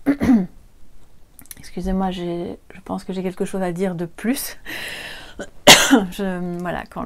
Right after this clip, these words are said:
j'ai le chat dans la gorge. Et, euh, c'est pas impossible que cette personne, alors, avec le chevalier de, de denier ici,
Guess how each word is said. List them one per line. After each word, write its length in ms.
j'ai 140
le 40
chat 160
dans 140
la 120
gorge. 320
Et, 340
euh, 680
c'est 260
pas 120
impossible 880
que 380
cette 300
personne, 760
alors, 180
avec 240
le 80
chevalier 480
de, 500
de 100
denier 420
ici, 420